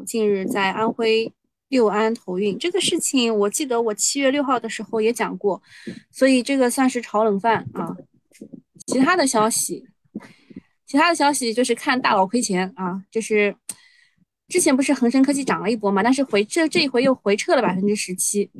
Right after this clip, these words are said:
然后段永平去年开始抄底的企鹅啊，就是那个腾讯也套惨了。昨天他发话又买了两千五百万，跌了继续买。弱势行情之下呢，也就看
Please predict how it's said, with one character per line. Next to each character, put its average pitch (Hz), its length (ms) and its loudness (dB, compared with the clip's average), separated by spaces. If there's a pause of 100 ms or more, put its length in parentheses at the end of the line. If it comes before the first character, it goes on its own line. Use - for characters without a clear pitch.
然 202 100 2
后 240 80 2
段 339 180 2
永 208 140 2
平 202 160 0
去 214 160 -4
年 220 160 4
开 233 140 -2
始 208 120 -8
抄 233 220 -2
底 190 180 -6
的 180 220 -2
企 - 320 -4
鹅 185 140 2
啊， 185 220 0
就 185 120 -8
是 196 60 -4
那 208 80 0
个 202 100 -2
腾 190 240 -2
讯 247 160 0
也 175 100 0
套 233 200 0
惨 226 260 -10
了。 - 100 -16 (600)
昨 254 120 6
天 339 160 4
他 320 120 2
发 302 180 2
话 285 180 4
又 294 140 2
买 185 220 2
了 190 140 2
两 185 160 0
千 214 200 0
五 - 20 2
百 185 160 2
万， 180 240 -2 (160)
跌 302 160 4
了 262 140 4
继 294 140 0
续 254 160 0
买。 175 340 -4
弱 311 160 4
势 277 140 -2
行 214 180 0
情 202 180 -2
之 208 80 -6
下 202 180 -4
呢， 175 140 -12
也 190 120 -4
就 254 100 0
看 226 420 0